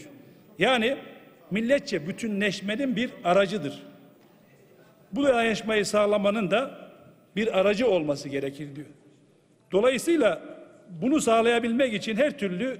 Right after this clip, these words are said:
siyasi görüş ve düşüncenin üzerinde kalması gereken bir kurumdur.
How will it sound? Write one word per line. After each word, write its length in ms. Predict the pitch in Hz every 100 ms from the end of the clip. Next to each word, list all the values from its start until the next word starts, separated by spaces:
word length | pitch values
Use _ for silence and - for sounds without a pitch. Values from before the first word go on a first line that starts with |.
| -
siyasi 640 | - - 202 208 202 233 185
görüş 300 | 220 233 208
ve 140 | 170
düşüncenin 600 | 180 208 190 180 226 262 - - - - _
üzerinde 520 | 180 165 196 214 214
kalması 480 | 233 185 170 185 220
gereken 460 | 170 151 139 139 139
bir 120 | 139
kurumdur. 400 | 175 165 151 226